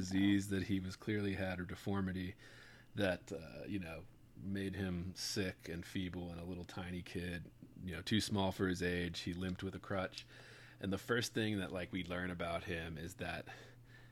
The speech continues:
Speaker 2: his father, Bob Cratchit, almost in tears, is telling his wife, uh, when we were in church, he said he hoped that people saw him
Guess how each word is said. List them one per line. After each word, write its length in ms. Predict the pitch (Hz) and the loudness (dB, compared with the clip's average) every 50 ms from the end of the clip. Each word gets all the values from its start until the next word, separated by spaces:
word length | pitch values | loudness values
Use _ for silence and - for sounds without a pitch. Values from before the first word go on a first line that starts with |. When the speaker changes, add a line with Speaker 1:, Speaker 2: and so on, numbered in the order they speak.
| - - | -8 -2
Speaker 2:
his 240 | - 110 87 - | 0 0 2 0
father, 440 | - - - 104 101 98 98 95 92 | 0 4 6 8 8 8 8 6 4
Bob 340 | 87 90 87 90 92 95 90 | 2 2 2 4 4 2 2
Cratchit, 460 | - - 98 95 92 - - 95 76 | 2 2 2 2 2 2 0 0 0
almost 420 | 87 95 95 95 95 98 - - 113 | 2 4 4 4 4 2 2 2 2
in 120 | 107 107 | 2 2
tears, 500 | - - 101 98 95 92 87 87 90 87 | 4 4 6 6 6 6 2 0 0 -2
is 140 | 90 87 - | -2 -2 -2
telling 420 | - - 107 95 92 95 92 92 92 | 0 0 0 2 2 0 0 0 0
his 260 | 92 98 90 85 92 | 2 2 0 0 0
wife, 600 | 92 92 92 90 87 82 82 90 - - - - - - - - - - - - - - - - - - - - - | 2 4 4 4 4 2 0 -2 -4 -8 -12 -14 -18 -18 -20 -20 -20 -20 -18 -18 -18 -18 -20 -20 -20 -20 -20 -10 -4
uh, 180 | - 87 82 85 | -2 0 0 0
when 140 | 87 92 92 | 0 2 4
we 140 | 95 101 98 | 4 6 6
were 100 | 101 95 | 6 4
in 160 | 92 90 90 | 4 2 2
church, 360 | - - - 113 101 95 - | 2 4 6 6 6 6 4
he 100 | - 101 | 2 2
said 200 | 90 - 95 90 | 2 2 2 2
he 80 | 90 90 | 0 0
hoped 540 | - - - - 120 113 107 98 - - - | -2 -2 0 4 6 6 6 6 4 0 -2
that 160 | - 92 - | -2 -2 -2
people 340 | - - 92 - - 90 87 | 0 -2 -2 0 -2 -4 -2
saw 380 | - - - 90 87 90 85 78 - | -2 -2 -2 0 0 -2 -2 -2 -4
him 340 | 80 78 - 57 - - | -6 -6 -8 -8 -10 -12